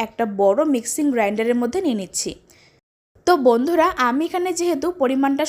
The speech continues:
সমস্ত কিছুই অল্প করছি, তার জন্য আমি এখানে সমস্ত পরিমাণটা কম নিয়েছি। তোমরা বেশি পরিমাণে করতে চাইলে সব কিছুর পরিমাণটা বাড়িয়ে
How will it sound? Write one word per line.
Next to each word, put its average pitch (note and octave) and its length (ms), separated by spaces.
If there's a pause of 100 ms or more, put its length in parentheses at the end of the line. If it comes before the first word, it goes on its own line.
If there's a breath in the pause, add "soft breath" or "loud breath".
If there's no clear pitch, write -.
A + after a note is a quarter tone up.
সমস্ত A3 320 (120)
কিছুই E4+ 260 (160)
অল্প A3 180 (160)
করছি, G#3+ 320
তার A#3 200
জন্য B3+ 200
আমি C4+ 140
এখানে C#4 180 (120)
সমস্ত A#3 300 (120)
পরিমাণটা C4 380 (120)
কম B3 140 (120)
নিয়েছি। C4+ 280 (440 loud breath)
তোমরা C4 220 (100)
বেশি - 280
পরিমাণে E4+ 420
করতে D#4 260
চাইলে E4+ 180 (100)
সব A#3+ 200
কিছুর C#4 300
পরিমাণটা A3+ 420 (140)
বাড়িয়ে G3 240